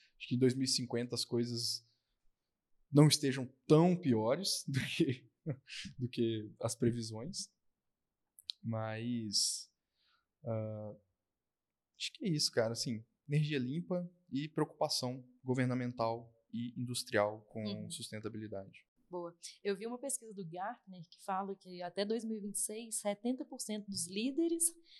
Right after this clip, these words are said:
Speaker 2: responsáveis por seleção, contratação e gerenciamento de fornecedores de tecnologia terão em suas funções objetivos de desempenho alinhados à sustentabilidade ambiental.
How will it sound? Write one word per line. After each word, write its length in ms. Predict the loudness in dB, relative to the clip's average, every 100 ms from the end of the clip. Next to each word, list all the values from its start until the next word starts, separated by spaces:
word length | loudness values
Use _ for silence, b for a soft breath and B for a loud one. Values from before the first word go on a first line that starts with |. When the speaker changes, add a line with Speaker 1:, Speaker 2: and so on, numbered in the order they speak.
| B
Speaker 2:
responsáveis 640 | 0 2 0 0 0 -2
por 160 | -4 -6
seleção, 440 | -2 0 0 -4
contratação 520 | -6 -6 -6 -6 -6 -6
e 60 |
gerenciamento 600 | -4 -4 -4 -4 -6 -8
de 100 | -12
fornecedores 680 | -4 0 0 0 -2 -2 -2
de 60 | -4
tecnologia 680 | -6 -8 -8 -8 -10 -10 -12 _ b b _
terão 280 | -2 0 -2
em 60 | -4
suas 320 | -4 -2 -4
funções 760 | -2 -4 -4 -4 -6 -6 -6 _ _ _ 4
objetivos 640 | 6 6 2 2 0 -4
de 80 | -6
desempenho 720 | -8 -6 -6 -8 -8 -10 -12 0
alinhados 540 | 2 2 -2 -8 -10
à 60 | -14
sustentabilidade 880 | -12 -12 -14 -18 -16 -12 -12 -12 -16
ambiental. 540 | -18 -20 -18 -18 -18